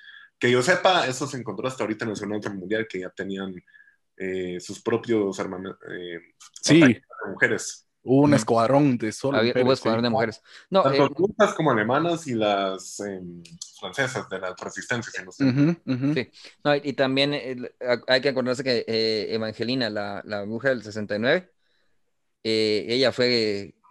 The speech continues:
Speaker 3: militante de resistencia en, en la
Speaker 2: Ujú.
Speaker 3: Segunda Guerra Mundial.
Speaker 2: Interesante.
Speaker 3: ¿Recuerdan qué bando?
Speaker 2: Eso sí no sabía.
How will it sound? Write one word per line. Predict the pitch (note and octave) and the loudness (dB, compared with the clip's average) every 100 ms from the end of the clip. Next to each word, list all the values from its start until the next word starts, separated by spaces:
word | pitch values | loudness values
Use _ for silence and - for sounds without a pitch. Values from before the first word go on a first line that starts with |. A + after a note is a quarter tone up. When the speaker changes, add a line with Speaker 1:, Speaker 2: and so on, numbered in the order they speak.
| - | -14
Speaker 3:
militante | - A2 G#2+ A#2+ A#2+ A#2 G#2 G2 F#2 _ | -6 -6 -2 0 0 0 0 -2 -8 _
de | A2 G#2 | -4 -4
resistencia | G2+ - A2+ G#2+ G#2 | -4 -6 -6 -4 -6
en, | G2 G2 - | -8 -12 -12
en | G2+ G2+ D2 E2 - _ _ _ _ - | -12 -12 -14 -20 -20 _ _ _ _ -20
la | B2+ A#2+ C#3+ | -10 -6 -4
Speaker 2:
Ujú. | |
Speaker 3:
Segunda | E3 G#2 | -6 -6
Guerra | G#2+ G#2 | -8 -8
Mundial. | A2+ - _ _ _ _ B2+ | -10 -14 _ _ _ _ -6
Speaker 2:
Interesante. | B2 A#2 B2 | -2 0 0
Speaker 3:
¿Recuerdan | B2 A#2 | -2 -6
qué | A2+ | -4
bando? | A#2 - _ _ _ _ _ _ _ _ _ _ _ _ _ _ - | -4 -6 _ _ _ _ _ _ _ _ _ _ _ _ _ _ 2
Speaker 2:
Eso | D#3+ | 2
sí | G3 | 4
no | F#3+ | 0
sabía. | F3 | 0